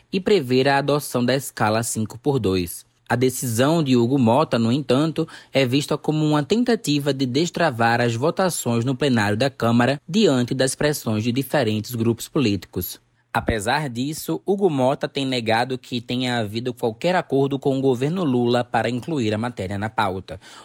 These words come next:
Uma das principais diferenças entre as propostas em discussão está o prazo de implementação. O texto apresentado pelo governo prevê que a redução da jornada entre em vigor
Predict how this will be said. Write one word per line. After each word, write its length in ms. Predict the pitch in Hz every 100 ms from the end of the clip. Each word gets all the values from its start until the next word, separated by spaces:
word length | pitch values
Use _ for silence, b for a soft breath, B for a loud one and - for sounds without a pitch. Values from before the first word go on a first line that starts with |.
| B
Uma 180 | 117 113
das 160 | 110
principais 540 | - 117 120 - 139 147
diferenças 800 | 156 143 120 117 117 - 113 104
entre 280 | 110 107 110
as 100 | -
propostas 580 | 117 113 107 98 -
em 80 | 107
discussão 600 | 107 107 143 139 139 151
está 180 | 151 143
o 80 | 139
prazo 340 | - 131 135
de 160 | 131 135
implementação. 1000 | 185 165 160 156 156 156 - 110 95 104 B B B B
O 60 | 147
texto 400 | - 180 233 190
apresentado 540 | 156 147 127 123 127
pelo 260 | - 127 123
governo 480 | 147 113 123 165 156
prevê 340 | 147 127 131
que 120 | 147
a 20 |
redução 560 | 139 127 127 131 - 127
da 180 | 135 185
jornada 680 | 165 139 113 107 107 101 104
entre 320 | 113 131 151
em 100 | 143
vigor 400 | 127 117 113